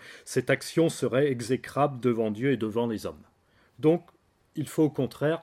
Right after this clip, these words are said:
prône, il prône au contraire la tolérance. Il faut rallier, rappeler ceux que les misères passées et les chagrins des conversions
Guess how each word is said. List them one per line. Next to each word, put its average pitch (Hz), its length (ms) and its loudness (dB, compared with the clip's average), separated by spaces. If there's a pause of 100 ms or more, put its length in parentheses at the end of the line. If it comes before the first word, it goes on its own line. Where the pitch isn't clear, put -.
prône, 135 380 -4 (100)
il 117 140 -4
prône 147 300 0
au 110 60 -2
contraire 123 440 -6
la 127 160 0
tolérance. 117 720 -4 (500)
Il 135 120 -2
faut 175 260 2
rallier, 147 540 2 (100)
rappeler 147 460 0
ceux 151 240 -4
que 135 160 -2
les 123 100 2
misères 131 360 -2
passées - 420 -4
et 127 60 2
les 107 120 0
chagrins 127 460 -4
des 110 140 -2
conversions 131 600 -4